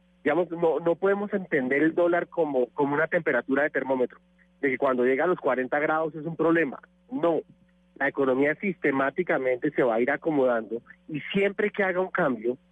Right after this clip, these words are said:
para arriba o para abajo, van a haber ganadores y van a haber perdedores.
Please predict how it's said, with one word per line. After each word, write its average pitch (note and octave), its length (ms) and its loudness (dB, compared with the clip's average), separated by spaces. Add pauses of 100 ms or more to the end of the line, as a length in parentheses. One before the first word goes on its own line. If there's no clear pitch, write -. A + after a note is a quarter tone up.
(140)
para A#2+ 220 -2
arriba D#3+ 460 0
o G2+ 160 -2
para D#3 400 -2
abajo, A2+ 480 -4 (720)
van B2+ 200 0
a C3 40 0
haber C#3 200 2
ganadores C#3 520 0 (200)
y C#3 80 -2
van A#2 160 2
a A#2 60 2
haber A#2+ 180 0
perdedores. G#2 440 -2